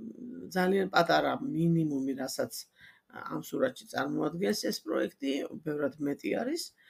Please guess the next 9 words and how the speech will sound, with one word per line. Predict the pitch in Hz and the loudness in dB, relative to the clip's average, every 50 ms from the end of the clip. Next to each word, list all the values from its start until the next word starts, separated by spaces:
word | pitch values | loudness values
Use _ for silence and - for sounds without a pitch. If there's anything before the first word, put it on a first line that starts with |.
| - - - - - _ _ _ | -20 -20 -20 -20 -20 _ _ _
და | - 285 185 185 185 185 226 233 262 294 311 339 330 - - - - - - - - - - | -8 -4 -4 -2 0 4 6 6 6 6 4 2 -2 -10 -14 -14 -14 -14 -14 -14 -16 -14 -8
ახალი | - - - - - 190 147 - | -4 -4 -4 -2 0 0 0 0
სისტემები, | 160 - 185 175 - 175 180 170 156 147 | -2 -4 -4 0 0 2 2 2 0 0
რომელიც | - 160 170 175 175 160 151 - - | 2 2 2 4 4 2 0 -2 -8
დღეს | - - - 185 196 202 - | -10 -2 2 2 4 4 2
უკვე | - 247 240 214 202 170 | -2 2 4 4 2 2
ბელორუსიაში | - - 170 170 165 160 151 139 147 - - - - - - - | 4 6 6 6 8 6 4 2 0 -2 -4 -4 -4 -4 -2 -2
არსებობს | - - - - - - - - - - - _ | -2 -2 -4 -4 -6 -2 -2 -2 -4 -4 -6 _
და | - - - | -2 -2 -2